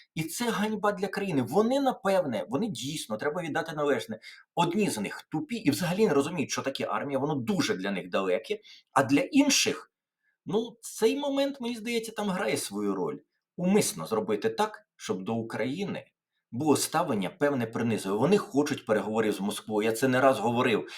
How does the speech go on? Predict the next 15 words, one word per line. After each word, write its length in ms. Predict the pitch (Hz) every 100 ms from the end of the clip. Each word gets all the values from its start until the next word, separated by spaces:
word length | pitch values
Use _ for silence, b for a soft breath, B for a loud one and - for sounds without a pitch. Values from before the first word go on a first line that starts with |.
| B
але 200 | B 135
вони 220 | 139 196 190
знають, 540 | 110 139 127 98 90
що 280 | - 123 110 B B -
доки 640 | 117 196 - 107 85 - _ b -
Збройні 360 | 101 139 156 143
сили 300 | - 147 135
реально 340 | 139 110 117
можуть 360 | 127 113 95 80
боротися, 560 | 113 160 165 - 104
доки 340 | 113 151 160 135
суспільство 680 | 135 - - 135 - 101
не 100 | 120
втомилося, 640 | 123 - 139 127 85 82 82
як 120 | 76